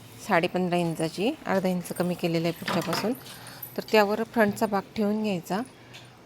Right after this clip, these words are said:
आणि या पद्धतीने कटिंग करून घ्यायची त्याची व्यवस्थित, म्हणजे मार्किंग करून घेऊ आपण. पण मार्किंग कशी करायची?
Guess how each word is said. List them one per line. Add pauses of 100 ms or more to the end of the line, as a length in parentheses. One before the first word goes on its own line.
(200)
आणि
या
पद्धतीने
कटिंग
करून
घ्यायची
त्याची
व्यवस्थित,
म्हणजे
मार्किंग
करून
घेऊ
आपण. (1600)
पण
मार्किंग
कशी
करायची?